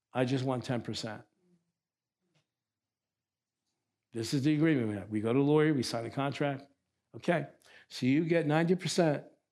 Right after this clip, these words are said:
of the income. I just want the first ten percent. First ten percent. First ten percent. Now, when it's time at the end of the week or the end of the month for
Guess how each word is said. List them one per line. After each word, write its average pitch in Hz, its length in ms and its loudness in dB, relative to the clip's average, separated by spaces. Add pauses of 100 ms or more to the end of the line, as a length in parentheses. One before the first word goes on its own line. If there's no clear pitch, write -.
(920)
of 123 120 -6
the 131 140 2
income. 120 420 -2 (960)
I 135 100 0
just 135 240 0
want 127 180 0
the 120 60 -4
first 110 300 -4
ten 110 140 -4
percent. 117 360 -14 (960)
First 139 320 -2
ten 113 120 -4
percent. - 320 -12 (2000)
First - 480 0
ten 101 140 -4
percent. 120 360 -14 (2250)
Now, 113 300 -2 (680)
when 131 240 4
it's 135 220 2
time 185 300 4
at 156 100 2
the 151 100 2
end 156 140 4
of 139 60 4
the 135 60 6
week 147 240 2
or 131 60 4
the 131 100 2
end 135 120 2
of 131 60 0
the 131 40 0
month 135 260 0
for 120 400 -2